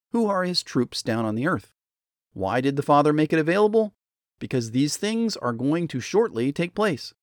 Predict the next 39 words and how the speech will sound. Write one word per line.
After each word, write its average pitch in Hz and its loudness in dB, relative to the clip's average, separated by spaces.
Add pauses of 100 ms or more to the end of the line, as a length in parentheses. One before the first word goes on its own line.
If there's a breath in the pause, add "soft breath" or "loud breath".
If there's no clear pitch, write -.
(260)
Shortly, 123 0
of - -12
course, 123 -2
is 160 -2
a 185 2
relative 180 2
term. 104 -8 (580)
The 139 4
timing 139 0
was 127 0
obscurely 196 0
revealed 185 0
to 110 -2
us 104 -4
in 131 0
two 190 -4
Peter 165 -2
verses, 143 -2 (260)
uh, 110 -4
excuse 123 -2
me, 151 -4
in 123 0
two 165 0
Peter 139 0
chapter 131 0
three, 185 2
verse 127 0
eight, 175 2 (340)
when 135 2
Peter 156 -2
said, 127 -2
in 127 -4
the 123 -2
context 117 -6
of 113 -6
the 120 -2
Great 110 -2
Tribulation 110 0
period, 135 -2